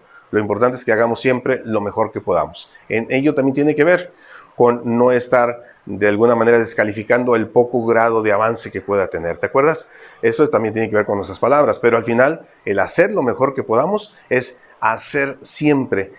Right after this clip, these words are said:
lo que está en nosotros para que esa persona pueda lograr su cambio. Y dije su cambio porque él tiene que quererlo, ella lo tiene que querer. Si es un asunto nada más mío, nada va a suceder, porque al final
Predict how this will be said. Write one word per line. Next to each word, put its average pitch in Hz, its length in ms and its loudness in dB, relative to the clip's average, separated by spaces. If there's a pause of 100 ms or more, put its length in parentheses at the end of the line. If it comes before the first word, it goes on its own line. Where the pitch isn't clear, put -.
(100)
lo 117 200 2
que 113 80 -6
está - 240 -10
en 131 140 -2
nosotros 180 580 0
para 135 240 2
que 143 80 0
esa 143 200 -4
persona 143 440 -2
pueda 156 400 0
lograr 127 420 -2
su 135 200 -6
cambio. 147 480 0 (340)
Y 113 100 0
dije 156 460 0
su 185 300 -4
cambio 175 420 -2
porque 123 340 -2
él 156 160 -10
tiene 190 240 -2
que 135 140 -4
quererlo, 82 400 0 (380)
ella 190 240 -2
lo 120 120 2
tiene 214 240 2
que 127 140 -4
querer. 82 320 -4 (680)
Si 131 300 0
es 190 140 0
un 202 120 -2
asunto 175 380 0
nada 135 180 4
más 120 240 0
mío, 254 260 0 (480)
nada 117 440 0
va 120 100 2
a 120 40 -4
suceder, 78 500 -8
porque 107 200 -4
al 110 40 -2
final 139 400 -2